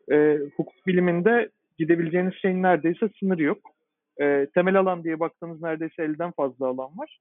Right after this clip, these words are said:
Ve birinde uzmanlaşmak için bile insanlar ömür veriyor. Doktorasını bitirdikten sonra bile hala uzmanlığı sorgulanır hale geliyor.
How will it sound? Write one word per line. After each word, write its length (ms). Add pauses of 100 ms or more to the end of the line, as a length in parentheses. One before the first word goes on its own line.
(280)
Ve 120
birinde 260
uzmanlaşmak 720
için 240
bile 100
insanlar 400
ömür 300
veriyor. 340 (300)
Doktorasını 520
bitirdikten 480
sonra 320
bile 120
hala 320
uzmanlığı 420
sorgulanır 540
hale 240
geliyor. 320